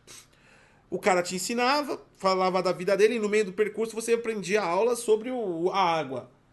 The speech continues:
de como o filtro funcionava, porque você é um vendedor. Eles estavam formando vendedores, era isso que eles queriam.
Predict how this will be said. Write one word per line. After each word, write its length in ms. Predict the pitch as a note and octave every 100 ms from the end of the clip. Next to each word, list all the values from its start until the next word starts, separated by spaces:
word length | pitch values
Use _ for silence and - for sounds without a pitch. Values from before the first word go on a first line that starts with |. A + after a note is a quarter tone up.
| _
de 80 | C3
como 240 | F#3+ A3+
o 40 | G3+
filtro 320 | - A#3 B3
funcionava, 400 | B3+ D4 C#4+ E3+
porque 160 | B2+ B2+
você 200 | C3 D3
é 20 |
um 60 |
vendedor. 520 | D3 G3+ A3+ G3+ D#3 - - -
Eles 80 |
estavam 240 | A#3 C4+ C4
formando 420 | C4 B3 C4+ A3
vendedores, 460 | F3+ D#3+ C#3 C#3 D3
era 200 | E3 F#3
isso 160 | G3+
que 80 | -
eles 120 | F3+
queriam. 320 | - D3+ B2